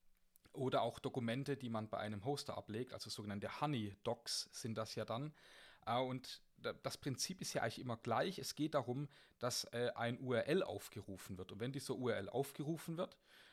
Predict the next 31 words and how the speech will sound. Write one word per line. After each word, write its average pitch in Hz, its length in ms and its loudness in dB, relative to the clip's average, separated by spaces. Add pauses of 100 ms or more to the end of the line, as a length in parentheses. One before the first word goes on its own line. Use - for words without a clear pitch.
(180)
ähm, 131 380 0
dann 127 140 2
weiß 117 280 4
man, 127 260 -2
dass 110 200 0
irgendjemand 117 720 0
irgendetwas - 520 -8
getan 92 460 -8
hat. - 200 -14 (340)
So - 140 -8
könnte 131 280 -2
das - 240 -2
zum 117 160 -6
Beispiel 113 520 0
bei 98 360 -2 (160)
Dateien, 107 400 -4
Festplatten 110 580 -2
unter 117 240 -4
Windows 123 580 0
so - 300 -2
aussehen, 120 640 0
dass - 240 -2
man 110 160 2
in 110 100 -6
eine 107 320 0
Desktop-ini, 185 920 -2 (520)
ähm, 120 280 0
einen, 120 420 -2
einen 123 220 -2
Link 135 320 -2
einfügt. 131 760 -2